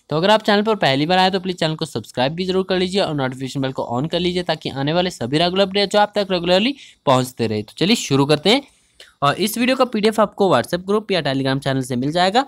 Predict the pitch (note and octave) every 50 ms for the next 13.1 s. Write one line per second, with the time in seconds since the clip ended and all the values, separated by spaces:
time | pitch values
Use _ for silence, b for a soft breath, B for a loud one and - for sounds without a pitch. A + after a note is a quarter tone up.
0 | B B B B - C#3+ C#3 - - D#3 D3 C3+ C3 B2+ C3+ C3+ - - F#3+ G3
1 | G3 - B3 B3+ A#3+ A3+ G#3+ G#3 - - G#3 G3 G3+ A3 A#3+ - G#3 F#3+ F3 F3+
2 | F3 F3+ F3+ F3 D3 B2+ B2 B2+ D3 D#3+ F3 G3 A3 B3+ - - D3+ C#3+ C#3 C#3
3 | B2+ B2+ C#3 D#3+ C#3+ C#3 C3+ D3 G3+ A#3 - - C3 A#2 G#2+ - G#2 - - -
4 | - G2+ G#2 F#2+ F2+ B B B B B B B _ - C#3 C3 B2 - D3 E3
5 | F3+ F#3+ F#3+ F#3+ - A#3+ C4 B3+ - G3 - - B3+ B3 - _ - D3+ C3 C#3
6 | E3 A3+ C4 B3+ F#3+ C#3+ A#2+ - G#2 F#2 G2 - _ _ _ _ C3+ C#3 D3+ F#3
7 | F#3+ - - D3 C#3+ C#3+ - D#3 C#3+ B2 A2 G2+ G2 F#2+ F2 b b b b b
8 | b b _ _ - C#3+ D3+ D#3 D#3+ F#3+ G3+ G3 B3+ D4 C#4 - - - F#3+ F#3
9 | E3+ D#3 C#3+ C#3 C3 C3 C#3 E3 G3+ - _ - C3 C3+ B2+ C#3 F#3 A3+ A#3 -
10 | _ - B3+ A#3+ - - - D#3+ D#3 G3 B3+ B3+ - - G3 F#3+ F3 F3+ - _
11 | _ _ _ _ - - F3 G#3 C#4+ - - - F3+ D#3+ D3 C#3+ C#3 D3 D#3 F3
12 | F3 F3 D#3+ D#3+ E3+ G3 A#3 G#3+ G3+ E3+ C#3+ C3 B2+ B2 A2+ G#2+ G#2+ G2+ - D3+
13 | G3+ -